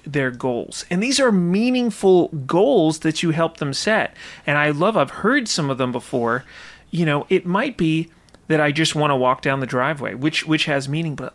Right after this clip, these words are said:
it might be something like, I wanna play with my grandkids. You know, I wanna, wanna do, there's, there's a reason they want to be able to have this mobility goal, and you get to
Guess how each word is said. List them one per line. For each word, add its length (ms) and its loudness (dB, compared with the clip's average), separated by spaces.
it 300 -14
might 260 -8
be 140 -6
something 420 -6
like, 140 -8
I 80 -4
wanna 320 -4
play 240 -6
with 220 -6
my 180 -6
grandkids. 1120 -10
You 80 -4
know, 160 -2
I 100 -4
wanna, 320 -4
wanna 280 -4
do, 240 -2
there's, 340 0
there's 180 0
a 80 4
reason 720 2
they 120 0
want 380 -2
to 100 -10
be 120 -2
able 100 0
to 80 -4
have 140 -6
this 180 -6
mobility 540 -2
goal, 400 -2
and 180 -2
you 100 -2
get 240 -6
to 220 0